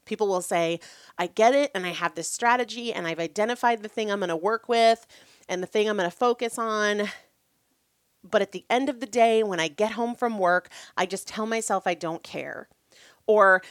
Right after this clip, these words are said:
I identified the strategy that I was gonna practice going into this party or this dinner, and then I get there and I'm in this social situation and I'm telling myself, "I just don't care," even though I do.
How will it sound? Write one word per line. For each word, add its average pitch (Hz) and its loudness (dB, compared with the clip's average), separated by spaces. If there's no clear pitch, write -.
I 180 4
identified 226 -2
the 220 -4
strategy 196 -4
that 196 0
I 165 0
was 165 -4
gonna 240 -4
practice 202 -2
going 175 -4
into 240 -6
this 180 -6
party 240 -4
or 190 -2
this 180 -8
dinner, 240 0
and 202 -4
then 165 -2
I 151 -6
get 254 -2
there 233 0
and 180 -2
I'm 170 -6
in 262 -4
this 262 -2
social 233 -4
situation 202 -6
and 185 -8
I'm 175 -10
telling 220 -4
myself, 196 0
"I 180 -4
just 180 -4
don't 160 -4
care," 151 -4
even 208 -4
though 165 0
I 147 -2
do. - -12